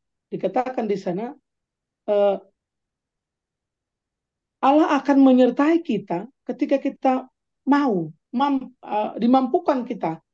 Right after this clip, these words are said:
untuk melakukan, eh, firman Tuhan. Karena sekalipun kita sudah beriman, kalau kita tidak berbuat, Yakobus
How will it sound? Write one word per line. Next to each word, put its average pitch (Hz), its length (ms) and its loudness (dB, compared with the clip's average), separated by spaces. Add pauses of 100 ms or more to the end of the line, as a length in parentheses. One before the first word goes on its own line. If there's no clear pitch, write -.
(320)
untuk 196 160 -8
melakukan, 220 800 -2 (480)
eh, 196 380 -4 (760)
firman 240 320 0
Tuhan. 202 400 -8 (560)
Karena 247 320 -6
sekalipun 294 480 0
kita 277 160 2
sudah 226 240 0
beriman, 208 560 0 (560)
kalau 202 240 0
kita 269 160 0
tidak 208 240 2
berbuat, 202 560 0
Yakobus 202 800 -6